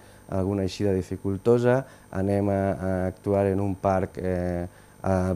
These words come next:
prop de l'esco-, de l'escoleta municipal per a que li done vida, vida a, a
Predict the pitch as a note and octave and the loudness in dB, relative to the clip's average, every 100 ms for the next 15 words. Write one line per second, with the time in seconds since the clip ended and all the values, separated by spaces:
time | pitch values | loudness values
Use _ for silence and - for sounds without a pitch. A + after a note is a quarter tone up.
0 | E2 G2 G2+ G2 F2+ F2 - G#2+ - G2+ | -2 0 2 2 0 -2 -2 -2 0 0
1 | F#2+ F#2 - G2 G2 F#2 F#2 F2 G#2 B2 | 0 -2 -2 -2 0 0 -2 -4 -2 0
2 | B2+ G2 F2+ - F2 F2+ F#2+ F#2+ F#2 F#2+ | 2 0 0 -2 -2 0 0 0 0 0
3 | F#2+ F#2+ F#2+ F2+ - - - - - - | 0 2 0 -2 -8 -20 -20 -20 -20 -10
4 | B2 A2 G#2+ G2+ G2+ F#2+ - - - - | 0 4 6 8 6 4 -2 -18 -20 -20
5 | - G#2 G2+ G2+ G2 G2 F#2+ F#2+ F#2+ - | -4 0 2 2 2 2 2 0 -4 -18
6 | - - - - G#2+ | -20 -20 -12 0 4